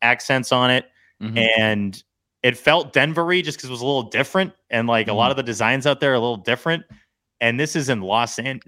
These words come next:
Speaker 1: uh, Los Angeles, and you got,
Speaker 2: Yeah.
Speaker 1: it just doesn't feel L A at all.
Speaker 2: You've got so many designers out there. You know, there's so
Speaker 1: It's
Speaker 2: many people
Speaker 1: And they
Speaker 2: pining
Speaker 1: just
Speaker 2: for a
Speaker 1: went
Speaker 2: job.
Speaker 1: with, like, white and gold and charcoal and
Speaker 2: Yeah.
Speaker 1: gold. That was it.
Speaker 2: Yeah.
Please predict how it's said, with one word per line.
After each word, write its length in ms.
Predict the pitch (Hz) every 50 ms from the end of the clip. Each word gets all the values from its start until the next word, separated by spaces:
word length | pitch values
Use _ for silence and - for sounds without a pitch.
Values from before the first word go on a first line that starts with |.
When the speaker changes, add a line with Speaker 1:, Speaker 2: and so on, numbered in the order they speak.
| -
Speaker 1:
uh, 180 | 123 120 123 117
Los 320 | 123 117 123 127 - -
Angeles, 460 | 113 123 147 170 175 185 185 - - 131
and 80 | 117 110
you 80 | 110
got, 340 | 101 120 117 110 104 104 92
Speaker 2:
Yeah. 40 | 85 - _ _ _ _ _ _ _ _ _ _ _ _
Speaker 1:
it 40 | -
just 140 | - 143 -
doesn't 200 | 185 190 180 160
feel 280 | - 180 180 170 156
L 220 | 151 143 139 123 117
A 260 | 113 104 90 - - - _ _ - -
at 100 | 95 101 98
all. 340 | 92 87 82 - - _ _ _ -
Speaker 2:
You've 200 | 117 127 123 120
got 220 | 147 135 123 -
so 340 | - - - - 139 123 120
many 300 | 117 113 113 110 110 104
designers 560 | 85 107 117 110 110 101 104 107 110 110 104
out 200 | 123 120 113 -
there. 260 | - 123 120 120 123 - _ _ _ _ _ _ _ _ _ _ _ _ _ _ -
You 140 | 120 120
know, 240 | 120 120 120 123 127 147 190 214
there's 240 | 196 131 131 127 -
so 280 | - - - 127 110 117
Speaker 1:
It's 60 | 117 117
Speaker 2:
many 280 | 107 107 113 120 120
people 360 | 110 - 117 113 107 - 113 110
Speaker 1:
And 80 | 98 -
they 40 |
Speaker 2:
pining 360 | - 117 107 101 143 143 156 151
Speaker 1:
just 120 | 156 135
Speaker 2:
for 60 | 117 110
a 20 |
Speaker 1:
went 100 | 104 -
Speaker 2:
job. 220 | 101 95 98 104 113
Speaker 1:
with, 60 | 127
like, 220 | 135 127 120 - - _ _ _
white 300 | - 104 110 123 123 117
and 80 | 135 117
gold 380 | 113 131 131 113 92 - - - - 110
and 240 | 110 107 107 98
charcoal 300 | - 123 117 95 87 104 98
and 80 | 92
Speaker 2:
Yeah. 40 | 87
Speaker 1:
gold. 260 | 85 78 80 - - - _ _ _ _ -
That 60 | 101
was 160 | 101 95 98
it. 60 | 98 90
Speaker 2:
Yeah. 200 | 76 69 69 85